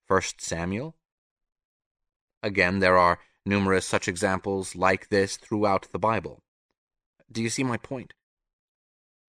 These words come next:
Now, if we look at the verses in Zechariah again,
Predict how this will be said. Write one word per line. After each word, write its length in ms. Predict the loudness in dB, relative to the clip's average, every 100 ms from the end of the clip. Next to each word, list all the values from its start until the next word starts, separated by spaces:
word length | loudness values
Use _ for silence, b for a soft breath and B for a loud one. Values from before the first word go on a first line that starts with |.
| _ _ _ _ _ _ _
Now, 240 | 2 2 4
if 220 | 0 -2
we 100 | 0
look 260 | 2 0 0
at 140 | -2
the 100 | -2
verses 580 | 4 4 4 0 -2 -4
in 240 | -4 -4
Zechariah 580 | -2 -2 0 0 0 -2
again, 640 | -4 -4 -2 -4 -8 -20